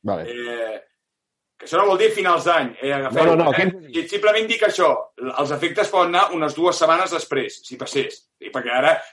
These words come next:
Speaker 2: tot Cristo mirant el dia
Speaker 1: Ja.
Speaker 2: trenta-u què passarà. No,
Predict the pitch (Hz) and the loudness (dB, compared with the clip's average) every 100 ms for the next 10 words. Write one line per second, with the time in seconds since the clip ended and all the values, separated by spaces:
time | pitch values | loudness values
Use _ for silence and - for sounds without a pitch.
0 | - 139 - 156 147 180 151 147 170 - | -6 -6 -2 -4 -2 0 2 2 2 -4
1 | - 120 139 151 - 101 117 - 190 175 | -12 -6 -2 0 0 2 4 4 0 -2
2 | 165 160 151 135 110 107 127 107 | 0 0 2 0 0 0 0 0